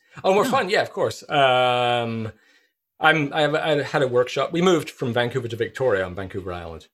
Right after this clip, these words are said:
Speaker 1: So that was a
Speaker 2: Okay.
Speaker 1: big change. Also great for covid 'cause there was virtually nothing
Speaker 2: Yeah.
Speaker 1: here. Um, so I sold all my workshop gear there 'cause I'm a big wor-, big wor-, woodworker.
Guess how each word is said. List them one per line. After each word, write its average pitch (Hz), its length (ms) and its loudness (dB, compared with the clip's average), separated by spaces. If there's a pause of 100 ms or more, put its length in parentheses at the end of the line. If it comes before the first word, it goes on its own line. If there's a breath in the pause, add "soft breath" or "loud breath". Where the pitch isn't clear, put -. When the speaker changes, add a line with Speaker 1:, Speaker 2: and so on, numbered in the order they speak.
(180)
Speaker 1:
So 104 200 -10
that 110 80 -2
was 135 120 -2
a - 40 0
Speaker 2:
Okay. 127 60 -2
Speaker 1:
big 147 240 -2
change. 98 600 -6 (320)
Also - 200 -6
great 110 220 -2
for 104 60 -14
covid 95 380 -6
'cause 87 140 -12
there 87 80 -12
was 85 120 -10
virtually 92 300 -8
nothing 95 260 -8
Speaker 2:
Yeah. 78 40 -12
Speaker 1:
here. 82 160 -10 (840 loud breath)
Um, 101 840 -2 (400)
so 117 280 -2
I 113 220 -2
sold 165 380 0
all 151 60 0
my 143 120 2
workshop 120 520 -2
gear 101 180 -2
there 95 220 -4
'cause 107 180 -10
I'm 98 220 -6
a - 40 -20
big 104 220 -2
wor-, 92 240 -8
big 113 160 -4
wor-, 98 320 -4
woodworker. 95 560 -6